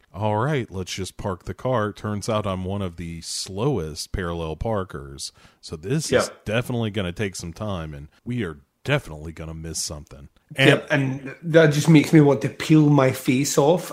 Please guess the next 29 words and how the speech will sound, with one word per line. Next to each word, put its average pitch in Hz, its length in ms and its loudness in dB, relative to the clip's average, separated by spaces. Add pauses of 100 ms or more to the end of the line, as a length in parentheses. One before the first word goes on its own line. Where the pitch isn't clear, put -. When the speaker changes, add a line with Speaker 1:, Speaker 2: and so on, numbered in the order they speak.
(100)
Speaker 2:
and 123 200 0
then 117 380 0 (340)
fucking - 680 4
eat 156 200 4
it. 156 200 6 (360)
<laughs> 240 160 0 (920)
Speaker 1:
Yeah, 185 320 10
it's 208 220 8
kind 269 240 10
of 240 120 10
a 202 40 10
jerk 156 400 4
move. 151 460 6 (100)
And 156 180 6
then 156 300 4 (160)
she's 160 300 -2
like, 147 320 4
"Or 123 640 4
we 113 200 -2
could 117 160 -2
just 110 220 -6
go 113 100 2
back 104 220 0
to 101 80 -6
my 113 260 0
place 87 500 -4
where 90 220 -4
I've 85 180 -6
got 85 420 -4